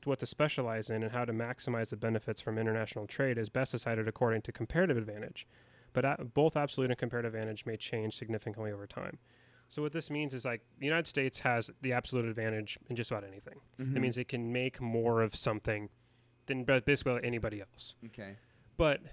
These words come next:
Speaker 1: is that the most efficient use of its resources? Think about opportunity cost.
Speaker 2: Right.
Speaker 1: Right. So what is, what does the United States give up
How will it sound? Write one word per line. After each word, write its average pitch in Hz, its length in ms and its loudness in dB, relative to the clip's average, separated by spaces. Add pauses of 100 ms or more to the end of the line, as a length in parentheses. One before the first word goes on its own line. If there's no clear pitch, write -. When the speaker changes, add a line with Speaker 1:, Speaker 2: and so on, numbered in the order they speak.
(340)
Speaker 1:
is 143 120 -2
that 160 180 4
the 156 80 2
most 147 420 2 (140)
efficient - 560 0
use 127 580 2 (200)
of 127 200 4
its 117 160 -2
resources? 117 520 -2
Think 127 160 -2
about 123 120 0
opportunity 117 460 -2
cost. - 420 -10
Speaker 2:
Right. 95 300 2 (140)
Speaker 1:
Right. 127 200 0
So 135 340 2
what 143 260 0
is, 139 180 -2
what 135 240 2
does 165 140 4
the 156 60 2
United 135 220 2
States - 460 -2 (220)
give 139 200 6
up 139 360 6